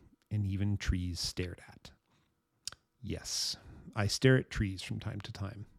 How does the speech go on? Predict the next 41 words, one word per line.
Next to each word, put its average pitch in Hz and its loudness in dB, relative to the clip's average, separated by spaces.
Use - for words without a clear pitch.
and 101 4
I 90 0
highly 95 2
recommend 92 -6
it. - -16
The 127 6
funny 233 10
thing 131 10
is 113 10
that 120 8
the 135 10
more 165 12
we 185 10
worry 143 12
about 120 10
running 123 10
out 127 8
of 131 4
time, 92 2
the 107 8
more 131 12
we 143 12
do 113 12
to 104 4
try 101 8
and 101 8
save 180 10
time, 98 2
which 113 2
ends 127 12
up 139 6
taking 160 8
more 190 12
time 110 10
without 147 12
buying 170 12
us 180 12
any 196 12
new 226 12
time. 101 12
So, 135 10